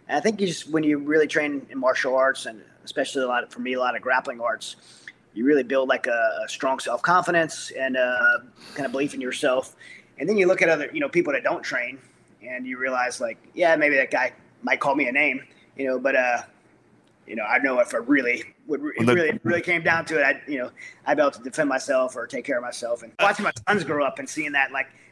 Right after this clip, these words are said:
Speaker 1: like, watching my, 'cause both my sons obviously are, you know, from my blo-, you know, they're from me, so they're small, and, uh, and they never really had to,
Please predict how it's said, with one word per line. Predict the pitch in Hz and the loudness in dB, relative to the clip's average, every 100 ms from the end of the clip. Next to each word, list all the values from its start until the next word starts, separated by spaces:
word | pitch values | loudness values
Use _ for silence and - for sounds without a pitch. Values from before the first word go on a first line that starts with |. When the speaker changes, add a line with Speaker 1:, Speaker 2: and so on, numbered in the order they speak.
| _ | _
Speaker 1:
like, | 160 135 | -4 -2
watching | 156 160 170 | 0 -2 -2
my, | 139 | -8
'cause | 156 | -4
both | 151 160 | -4 -4
my | 143 | -6
sons | 131 175 143 | -6 -6 -6
obviously | 131 127 120 131 123 | -6 -8 -8 -6 -6
are, | 117 - | -8 -12
you | 113 | -14
know, | 95 _ _ _ _ _ _ | -14 _ _ _ _ _ _
from | 127 | -10
my | 113 | -8
blo-, | 110 131 - | -6 -8 -8
you | 127 | -8
know, | 113 101 | -8 -6
they're | 110 | -8
from | - 131 | -4 0
me, | 160 147 | 2 2
so | - 127 | 2 0
they're | 123 | 0
small, | - 160 131 - - - - | 2 2 2 -2 -12 -14 -4
and, | 135 135 | 0 4
uh, | 139 135 131 120 | 6 6 6 0
and | 135 123 - | -4 -6 -6
they | 151 | -2
never | 214 208 | 2 4
really | 170 165 | 4 4
had | 151 156 | 4 4
to, | 147 | 0